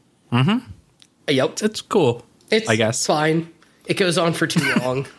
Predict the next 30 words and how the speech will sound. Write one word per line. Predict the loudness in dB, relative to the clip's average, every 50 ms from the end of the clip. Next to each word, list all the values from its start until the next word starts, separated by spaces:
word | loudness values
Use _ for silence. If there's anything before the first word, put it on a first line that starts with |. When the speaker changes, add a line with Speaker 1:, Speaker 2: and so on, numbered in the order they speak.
| _ _ _ _ _ _ _ _ -2
Speaker 1:
Mm-hmm. | 2 2 4 4 2 2 0 -4 -8 _ _ -4 -2
Speaker 2:
Um, | 0 0 0 0 0 0 0 -2 -2 -4 -6 -12 -20 _ _ _ _ _ _ -4
but | -4 -2
then | 0 0 0 2
they | 0 0
go | 0 0 0 0
back | 0 -2 -2 -2 -2
up | -4 -4 -2
to | -2 0
land | 0 0 0 0 0 0 -2 -4
and | -2 -2 -4 -2
tell | 0 0 0 0 2
Garner | 0 0 0 0 0 -2 -4
that | -4 -6 -4 -2
they | 0 0 0 -2 -2
all | -2 0 0 2 2 0
saw | 0 0 0 0 0 0 0
about | -2 -2 -2 -2 0 0 -2 -4 -6 -12 -10
thirty | -4 -2 0 0 0 -2 -2
sharks, | -2 -2 -2 -4 -6 -8 -6 -4 -4 -4 -4 -8 -14 -20 -20 -20 _ _ -2
which | -2 0 0 -2
is | -4 -4 -4 -4
too | -4 -4 -2 0 0 0 2 2 0 2 2 0 0
many | 2 0 0 0 0 0 0 0 0 0
sharks. | -2 -2 -2 -4 -4 -6 -8 -10 -8 -2 -2 -2 -2 -2 -4 -4 -4 -6 -10 -20 _ _ _ _ -12 -4 -2
Um, | 0 0 0 0 0 0 0 -2 -2 -2 -2 -2 -2
Speaker 1:
<laughs> | -2
Speaker 2:
but | -2 0 0
also, | 2 0 0 0 0 0 0 0 0 0 0 -2 -4 -6 -10 -18 _ _ _ -12 -8 -6
somehow | -4 -2 0 0 0 2 0 0 0 0 0 0 0 0 -2 -4